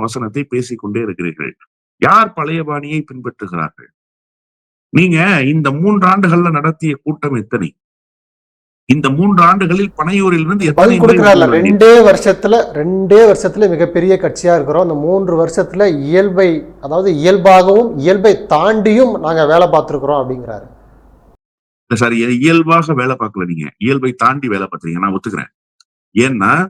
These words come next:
Speaker 1: பாதிக்கப்பட்டவர்களை நேரில் சென்று சந்திப்பது இயல்பான அரசியல். இயல்பை தாண்டிய அரசியல் என்ன தெரியுமா? பாதிக்கப்பட்டவனை என் வீட்டுக்கு வான்னு கூப்பிடுறது. பேய்மலை பெருவெள்ளம் வந்தா நிவாரணப் பொருட்களை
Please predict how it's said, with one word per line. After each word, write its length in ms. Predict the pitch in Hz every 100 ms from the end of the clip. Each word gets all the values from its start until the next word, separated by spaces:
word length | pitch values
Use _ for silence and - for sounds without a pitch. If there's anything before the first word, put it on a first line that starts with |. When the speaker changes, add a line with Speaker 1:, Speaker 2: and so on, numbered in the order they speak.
| - _ _ _ _ _
Speaker 1:
பாதிக்கப்பட்டவர்களை 1120 | 117 170 185 185 170 165 160 151 151 139 170 170 127
நேரில் 440 | 143 170 165 156
சென்று 400 | - 147 156 165 208
சந்திப்பது 640 | 208 135 151 151 - 143 185 240 _ _ -
இயல்பான 500 | 139 156 143 143 165
அரசியல். 480 | 143 113 104 92 - _ _ _ _ _ _ _ 120
இயல்பை 340 | 165 185 170
தாண்டிய 340 | 135 139 151 147
அரசியல் 340 | 123 123 123 107
என்ன 100 | 101
தெரியுமா? 320 | 90 90 104 98 73
பாதிக்கப்பட்டவனை 680 | 117 127 135 113 104 110 120
என் 200 | 110 113 120
வீட்டுக்கு 260 | - 110
வான்னு 220 | 92 87 101
கூப்பிடுறது. 380 | 82 - - - - - - _ _ _ _ _ _ _ _ -
பேய்மலை 440 | 175 190 175 175 165
பெருவெள்ளம் 420 | 156 170 160 156 151
வந்தா 160 | 170
நிவாரணப் 480 | 170 147 170 175 160
பொருட்களை 340 | 156 143 147